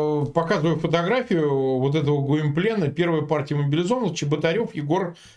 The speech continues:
Сергеевич. Он вроде из Москвы. Причём он сказал, что он Золкин подписчик, смотрел его все видео, фанат, и вот теперь встретился со своим,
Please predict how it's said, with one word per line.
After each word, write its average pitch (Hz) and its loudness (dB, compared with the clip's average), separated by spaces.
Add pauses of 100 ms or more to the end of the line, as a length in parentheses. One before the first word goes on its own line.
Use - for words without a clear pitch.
(100)
Сергеевич. 185 0
Он 123 0
вроде 190 0
из 180 2
Москвы. 180 0
Причём 143 -2
он 165 0
сказал, 180 -4
что 151 -4
он 147 -2
Золкин 143 -2
подписчик, 196 -10 (580)
смотрел 147 0
его 139 0
все 143 -4
видео, 180 0
фанат, 165 -4
и 127 -10
вот 147 -6
теперь 139 -6
встретился 139 -6
со 113 -10
своим, 127 -6